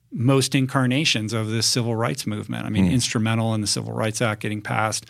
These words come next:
Speaker 1: all the way up through the recent protests at the very end of his life.
Speaker 2: He led a sit-in in two thousand sixteen in, in Congress,
Speaker 1: Mm-hmm.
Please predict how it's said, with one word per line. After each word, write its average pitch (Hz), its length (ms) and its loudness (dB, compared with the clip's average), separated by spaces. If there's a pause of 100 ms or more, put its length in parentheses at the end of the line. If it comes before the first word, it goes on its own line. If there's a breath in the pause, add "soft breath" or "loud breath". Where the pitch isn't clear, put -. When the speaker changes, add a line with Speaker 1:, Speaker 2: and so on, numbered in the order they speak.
(340 loud breath)
Speaker 1:
all 135 140 4
the 135 80 4
way 123 240 2
up 131 240 -2
through 117 500 0 (120)
the 117 100 -2
recent 110 320 -2
protests - 760 -4 (120)
at 117 80 -8
the - 80 -8
very 110 280 -4
end 113 160 -8
of 110 80 -8
his - 200 -8
life. - 500 -10 (400)
Speaker 2:
He 104 100 2
led 104 180 6
a 95 60 -2
sit-in 107 480 2
in 101 120 0
two 110 100 -2
thousand 95 220 2
sixteen 101 720 0 (140)
in, 90 340 2
in 92 360 0
Congress, 95 640 -2
Speaker 1:
Mm-hmm. 107 340 -2